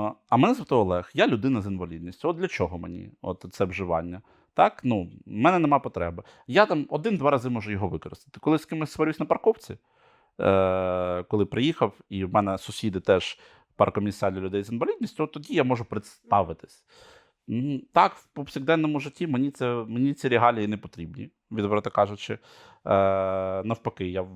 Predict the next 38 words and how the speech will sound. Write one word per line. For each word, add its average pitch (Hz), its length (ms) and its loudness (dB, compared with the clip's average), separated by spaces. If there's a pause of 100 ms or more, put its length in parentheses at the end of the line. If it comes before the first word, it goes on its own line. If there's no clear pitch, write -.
(200)
вважаю, 92 400 0
що 87 540 -8
там - 220 -20
ми 90 100 -8
маємо, 92 420 -4 (240)
якщо - 180 -8
ми 104 60 2
говоримо 104 280 -2
про 107 140 -2
адаптацію, 101 600 -2
мені 98 320 -8 (680)
приємна 107 500 -2
і 101 200 -12
гра 107 240 2
на 101 120 0
рівних. - 400 -8 (280)
Я 330 80 0
намагаюсь, 294 580 2
е, 101 40 -10 (520)
робити 101 300 0
все, 95 260 0
щоб - 280 -16
бути 101 340 -8
на 107 80 -2
рівних. 147 300 -4 (400)
Ну, 160 260 4 (540)
в 123 40 -2
моєму 147 280 6
випадку - 280 0
навіть 107 200 -2
більшість 104 440 -6
людей 107 140 2
не 110 100 0
вивозить, 123 480 2
тому, 95 460 -6
тому 104 180 -2
нормально 98 400 2
виходить. 87 420 -8